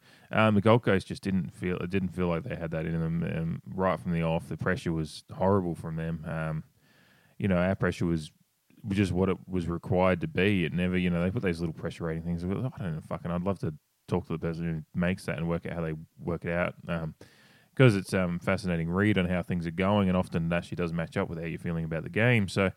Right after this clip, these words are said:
but, you know, you know, a Gold Coast is always just, you know, in the doldrums, and ours was just okay. It was never in the exceptional 'cause it just never needed to be, and that's, um, you know, interesting place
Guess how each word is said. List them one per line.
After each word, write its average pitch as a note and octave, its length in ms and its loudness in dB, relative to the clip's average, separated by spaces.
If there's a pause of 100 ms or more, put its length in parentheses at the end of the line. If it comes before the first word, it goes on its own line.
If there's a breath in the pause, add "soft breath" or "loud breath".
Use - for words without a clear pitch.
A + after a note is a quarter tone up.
(380 loud breath)
but, A#2+ 80 8
you A#2 140 8
know, G#2+ 120 6
you F#2 360 -2
know, F#2 220 0
a F2+ 60 -4
Gold F2+ 200 0
Coast E2 220 -2
is E2 100 -6
always E2 260 0
just, D#2 200 -10 (720)
you C3+ 260 6
know, G2+ 140 10
in G2+ 140 4
the F#2 100 6
doldrums, F2 560 4
and F2 80 2
ours F2+ 240 4
was D#2+ 240 -2 (200)
just - 240 0
okay. F2+ 260 0
It - 20 6
was F#2+ 100 2
never F#2+ 260 2
in E2 100 0
the D#2+ 60 0
exceptional F2+ 560 -2
'cause - 120 -8
it E2+ 80 -6
just F2 160 -6
never F#2 200 0
needed F#2 360 0
to E2 80 -4
be, D#2 160 -4
and D#2 120 -2
that's, F2+ 220 -4
um, E2+ 280 -2 (1000 soft breath)
you - 80 4
know, D3 80 12
interesting C3 480 2
place A2 320 4